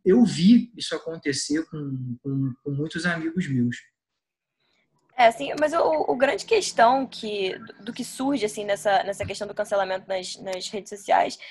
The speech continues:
Speaker 2: é justamente que você só consegue cancelar quem tá do seu lado na luta, né? Tipo, você não vai cancelar, sei lá, o Prior, o Danilo, a esquerda não vai cancelar o Prior, o Danilo Gentili, tipo,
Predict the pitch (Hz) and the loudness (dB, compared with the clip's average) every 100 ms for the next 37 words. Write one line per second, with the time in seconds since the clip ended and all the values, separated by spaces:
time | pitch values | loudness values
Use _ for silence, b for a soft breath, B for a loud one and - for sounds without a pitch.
0 | B B - 294 381 339 370 - 403 392 | B B -4 -2 0 -2 -2 -4 -6 -4
1 | - - 370 381 - 392 - 262 277 359 | -2 -2 0 0 0 -4 4 8 8 4
2 | 339 - - - 415 539 392 254 269 247 | 0 0 0 -4 -2 2 6 6 4 0
3 | 226 220 208 202 202 - - - 571 - | 0 -4 -6 -6 -6 -10 -12 -2 0 0
4 | 403 - 233 214 208 220 214 202 - - | 0 4 8 10 8 4 2 2 0 -6
5 | 220 208 214 220 202 185 202 226 214 220 | 4 8 12 10 10 4 2 2 -6 -6
6 | - 370 480 466 392 381 277 277 220 208 | 4 6 8 6 4 4 6 6 6 8
7 | 220 196 202 208 220 208 220 226 226 - | 8 8 4 2 -4 -6 -4 -6 -6 -10